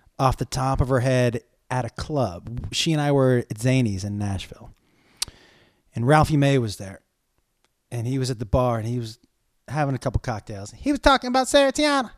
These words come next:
"Hey, Sarah Tiana. Hey, hey, what you doing, girl?" And she was like, "Calm down, Ralphie May." And she, "I'm calm down. You tell me to calm down." And he was saying what all the shit.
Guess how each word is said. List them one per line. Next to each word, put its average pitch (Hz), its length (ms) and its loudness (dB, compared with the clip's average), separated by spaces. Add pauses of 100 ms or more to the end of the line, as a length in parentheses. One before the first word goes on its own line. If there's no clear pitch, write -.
(200)
"Hey, 311 160 8
Sarah 302 260 4
Tiana. 302 380 2 (560)
Hey, 330 260 6 (120)
hey, 311 80 6
what 339 120 4
you 339 80 2
doing, 349 220 4
girl?" 302 340 4 (380)
And 120 80 -8
she 185 100 -2
was 160 80 0
like, 170 140 0
"Calm 214 220 0
down, 208 200 2
Ralphie 180 220 4
May." 180 160 4
And 170 80 0
she, - 60 -4
"I'm 320 200 8
calm 294 260 8
down. 277 340 6
You 277 60 -2
tell 247 180 2
me 220 100 2
to 185 60 -4
calm 214 220 0
down." 226 300 0
And 170 80 -4
he 147 100 0
was 151 140 -2
saying 147 240 2
what 135 100 4
all 123 160 2
the 117 80 -2
shit. 123 240 -2